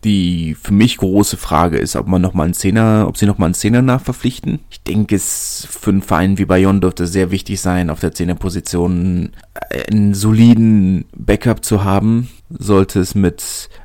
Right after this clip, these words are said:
ähm, Camille Lopez nicht so weitergehen, <laughs> wie man hofft, oder er sich wieder schwer verletzt. Ich meine, sie haben Jason Robertson. Aber so wie ich sehe, spielt er nicht so viel.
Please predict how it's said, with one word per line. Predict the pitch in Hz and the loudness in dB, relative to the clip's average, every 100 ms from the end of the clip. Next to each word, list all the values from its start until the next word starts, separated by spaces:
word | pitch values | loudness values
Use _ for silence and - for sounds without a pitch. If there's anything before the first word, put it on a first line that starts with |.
| - | -2
ähm, | 98 92 80 52 50 | 0 0 0 -4 -6
Camille | - 110 107 | 2 4 4
Lopez | 92 117 107 | 4 4 4
nicht | 110 104 | 2 0
so | 104 92 | 0 2
weitergehen, | 98 104 101 98 95 92 90 98 - - | 2 4 2 2 0 2 0 -2 -6 -18
<laughs> | - - - | -16 -10 -4
wie | - | 0
man | 107 110 | 4 4
hofft, | - - - - - - - - - | 4 0 -6 -10 -12 -14 -16 -18 -6
oder | 87 | -2
er | 90 | -2
sich | 95 | -2
wieder | 98 92 | 0 0
schwer | - 98 | 2 0
verletzt. | 95 95 95 113 - - - | 2 0 0 -2 -8 -18 -20
Ich | - - | -10 0
meine, | 117 | 2
sie | 113 139 | 2 2
haben | 175 | 2
Jason | 127 98 104 95 | 2 2 0 0
Robertson. | 90 95 - - - - _ - - | 0 -2 -6 -10 -12 -14 _ -14 -6
Aber | 101 95 98 95 90 85 | -2 0 2 4 2 2
so | 98 123 156 | 2 0 0
wie | |
ich | 113 - | -4 -6
sehe, | - - - - | -10 -8 -2 0
spielt | - - 175 151 | -2 -4 -4 0
er | 156 | 0
nicht | 151 131 | 0 2
so | 143 - | 2 2
viel. | - 202 - 50 | -2 -2 0 -2